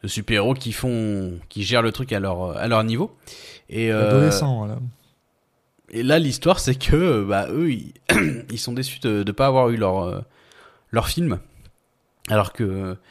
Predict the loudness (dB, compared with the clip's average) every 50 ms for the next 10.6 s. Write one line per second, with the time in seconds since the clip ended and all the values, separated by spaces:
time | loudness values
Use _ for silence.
0 | -20 -20 -20 _ -10 -8 -2 0 2 2 2 2 0 0 -2 -2 -2 -4 -2 -4
1 | -6 -8 -10 -10 -6 -4 -4 -2 -2 -4 -8 -10 -10 -14 -16 _ _ _ _ _
2 | _ _ _ -20 _ _ _ _ _ -20 -20 -20 -20 -12 -6 -4 -2 -2 -2 -2
3 | -4 -2 -2 -2 0 0 -2 -2 -2 -4 -6 -6 -8 -10 -8 -4 -2 -2 0 0
4 | -2 -2 -2 -4 -4 -4 -4 -4 -6 -6 -8 -8 -8 -8 -8 -8 -8 -8 -6 -6
5 | -6 -6 -4 -2 0 0 0 0 -2 0 0 2 2 2 2 2 2 0 0 0
6 | 0 0 2 2 0 0 -2 -2 0 2 2 4 4 4 4 4 2 2 0 -2
7 | -4 -6 -6 -4 -4 -4 -4 -4 -6 -6 -4 -4 -6 -6 -6 -8 -10 -14 _ _
8 | _ _ _ _ _ _ _ _ _ _ _ -10 -8 -6 -6 -4 -4 -4 -6 -6
9 | -6 -6 -4 -2 -2 0 0 0 -2 -4 -10 -10 -10 -10 -10 -10 -8 -8 -8 -8
10 | -8 -10 -12 -14 -16 -14 -12 -12 -10 -10 -10 -10